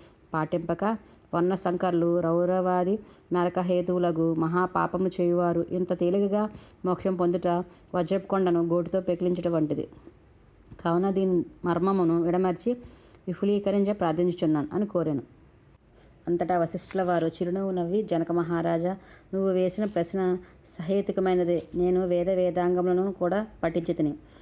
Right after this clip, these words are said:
వానిలో కూడా సూక్ష్మ మార్గాలున్నాయి. అవి ఏమనగా, సాత్విక, రాజస, తామసములు అను ధర్మం మూడు రకములు. సాత్వికమనగా దేశకాల పాత్రలు మూడును సమకూడిన సమయమున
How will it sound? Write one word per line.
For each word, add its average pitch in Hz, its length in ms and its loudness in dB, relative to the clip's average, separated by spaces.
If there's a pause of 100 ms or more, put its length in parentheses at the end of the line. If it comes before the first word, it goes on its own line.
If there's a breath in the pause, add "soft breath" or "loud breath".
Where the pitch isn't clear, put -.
(240 loud breath)
వానిలో 170 360 2
కూడా 175 280 0
సూక్ష్మ 180 380 -4
మార్గాలున్నాయి. 165 800 0
అవి 170 140 0
ఏమనగా, 175 500 0
సాత్విక, 165 560 -4
రాజస, 160 460 -2 (580 loud breath)
తామసములు 165 640 0
అను 175 180 0
ధర్మం 170 460 -2
మూడు 175 140 0
రకములు. 156 420 -2 (1160 loud breath)
సాత్వికమనగా 175 760 0
దేశకాల 180 540 0
పాత్రలు 180 460 -2
మూడును 175 520 2 (380 loud breath)
సమకూడిన 190 540 0
సమయమున 170 720 2